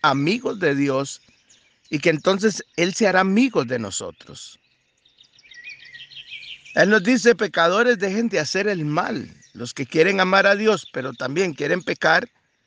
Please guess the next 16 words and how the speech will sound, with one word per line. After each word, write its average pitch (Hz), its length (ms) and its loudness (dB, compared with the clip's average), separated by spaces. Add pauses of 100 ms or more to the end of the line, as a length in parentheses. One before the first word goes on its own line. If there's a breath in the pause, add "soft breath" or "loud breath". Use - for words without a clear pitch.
(720)
deben 147 280 2
de 233 100 4
tomar 170 360 0
una 175 240 0
decisión, 139 720 0 (480)
o 127 120 -2
Dios 202 500 0 (640)
o 143 120 0
el 135 80 0
mundo 147 340 0
de 127 100 2
pecado. 123 540 -6 (1500)
Luego 139 180 2
ayer 190 260 4
nos 202 160 0
decía: 185 520 0